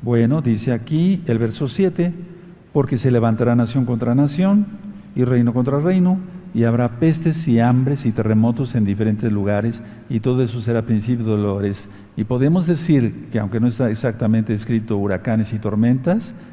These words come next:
créeme lo que está aquí en este cuarto sello. El fenómeno del Niño han declarado climatólogos expertos, o sea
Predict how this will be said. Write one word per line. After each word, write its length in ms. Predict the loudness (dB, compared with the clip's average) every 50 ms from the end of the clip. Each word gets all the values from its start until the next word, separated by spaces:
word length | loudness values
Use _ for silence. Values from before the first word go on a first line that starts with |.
| -20 -20 -8 -4
créeme 340 | 0 2 2 4 4 2 2
lo 100 | 0 0
que 120 | -2 -2
está 420 | -4 -2 0 0 0 0 0 -2 -6
aquí 480 | -6 -6 -6 -6 -6 -4 -2 -2 -2 0
en 100 | 0 0
este 220 | -2 -2 -2 -6 -6
cuarto 320 | -6 -6 -6 -4 -6 -6
sello. 320 | -6 -8 -8 -8 -10 -12 -14 -16 -18 -20 -20 -20 _ -20 -20 -20 -20 -20 -20 -20 -20 -20 -12 -6
El 160 | -2 -2 0
fenómeno 440 | 2 2 2 4 4 4 4 4 4
del 200 | 4 4 4 4
Niño 320 | 4 6 6 6 6 4 4
han 100 | 4 2
declarado 720 | 2 0 0 0 0 2 2 2 2 2 0 0 -2 -4 -6 -2
climatólogos 1000 | 0 2 4 4 4 2 0 0 2 2 2 4 2 2 2 0 0 -2 -4 -4
expertos, 1160 | -6 -6 -8 -10 -4 0 2 2 2 2 0 0 -2 -2 0 0 -2 -2 -6 -10 -16 -18 -20 -20 -20 -8
o 80 | -6 -4
sea 320 | -2 -2 -2 -2 -4 -6